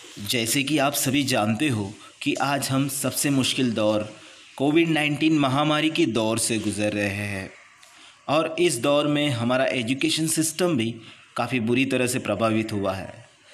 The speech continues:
लेकिन ऐसे मुश्किल हालात में भी स्कूल के सकारात्मक प्रयासों और students के support से हम online classes से education ले पा रहे हैं और अब ये online education system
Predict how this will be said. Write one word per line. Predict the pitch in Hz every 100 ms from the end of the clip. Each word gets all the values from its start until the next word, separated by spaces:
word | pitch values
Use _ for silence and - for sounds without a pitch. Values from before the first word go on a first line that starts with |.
| - - -
लेकिन | 127 147 151 165 165 165 - - - -
ऐसे | 156 185
मुश्किल | 170 160 151 180 170
हालात | 135 147 160 160
में | 156 143
भी | 113 110 120 - - - -
स्कूल | - - 156 180 185
के | 185
सकारात्मक | 175 160 165 160 160 165 160
प्रयासों | 131 127 139 - 143 151 - -
और | 156
students | 156 - 160 180 -
के | 185
support | - - 147 185 185
से | - 117 117 117 - - -
हम | 135 151 151 - -
online | 131 147 156 170
classes | 165 - 143 135 165 160 -
से | 127 117 - -
education | 123 117 135 135 - 131
ले | 101 107
पा | 110 101
रहे | 98 98 98
हैं | 95 90 - - - - - - -
और | 147 143 131 - - - - -
अब | 156 160
ये | 175 180 -
online | 139 143 147 147
education | - 131 135 135 151 143
system | 143 - 135 135